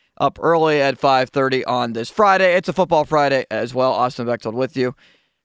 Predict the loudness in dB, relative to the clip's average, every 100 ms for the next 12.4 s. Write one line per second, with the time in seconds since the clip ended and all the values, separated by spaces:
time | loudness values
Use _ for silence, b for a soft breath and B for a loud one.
0 | 0 2 2 0 0 2 2 2 0 -2
1 | 0 0 2 0 -4 -16 _ _ _ _
2 | -14 -10 -8 -4 0 0 -2 -6 _ _
3 | _ _ _ _ -2 2 2 2 0 -2
4 | -2 -2 0 0 -2 0 -2 -2 0 0
5 | 0 -4 -4 -8 0 0 2 0 -4 B
6 | B B -4 0 4 4 4 0 -10 -20
7 | -20 _ _ _ _ _ _ -6 -4 0
8 | 0 0 0 0 -4 -8 -8 -8 -8 -10
9 | -2 -2 -2 -4 -4 -4 -6 -6 -8 -6
10 | -4 -6 -4 -2 -2 -2 -4 -4 -4 -4
11 | -8 -10 _ b b b -4 -2 0 -2
12 | -4 -6 -8